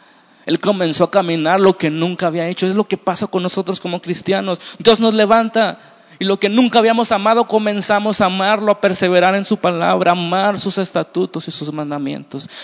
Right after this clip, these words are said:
a deleitarnos en su ley. Si no está pasando eso en tu vida, pregúntate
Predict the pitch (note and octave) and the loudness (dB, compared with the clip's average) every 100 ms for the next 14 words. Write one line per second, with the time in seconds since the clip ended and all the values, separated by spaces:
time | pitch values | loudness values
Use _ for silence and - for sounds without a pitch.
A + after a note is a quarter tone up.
0 | - - C3 C3+ C3 C3+ - C#3 C#3+ C#3 | -8 -2 -2 -2 -4 -4 -2 -2 -2 -8
1 | C3 C3+ C3 C3 B2 B2+ C3 C#3 _ _ | -8 -10 -6 -4 -4 -4 -8 -12 _ _
2 | _ _ _ _ _ _ _ _ _ _ | _ _ _ _ _ _ _ _ _ _
3 | _ _ _ _ _ _ _ _ _ _ | _ _ _ _ _ _ _ _ _ _
4 | _ _ _ _ _ _ _ _ _ _ | _ _ _ _ _ _ _ _ _ _
5 | _ - B2+ - C#3 C#3 C#3+ C#3 C3+ C#3 | _ -12 -10 -8 -6 -4 -4 -4 -6 -6
6 | D3+ C#3+ C3+ C#3 C#3+ - C3 C#3 D#3+ E3 | -10 -6 -4 -4 -4 -6 -6 -6 -8 -8
7 | D#3 - C#3 B2+ | -12 -10 -12 -12